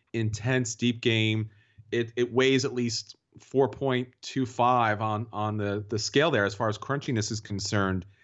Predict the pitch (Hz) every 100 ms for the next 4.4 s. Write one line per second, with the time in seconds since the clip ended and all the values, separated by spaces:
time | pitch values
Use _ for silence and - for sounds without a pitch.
0 | _ _ _ 123 127 127 123 127 113 _
1 | - 175 - 160 254 240 185 165 208 170
2 | 123 120 123 120 127 139 131 - - 131
3 | 127 135 123 98 117 127 - 123 113 131
4 | - - -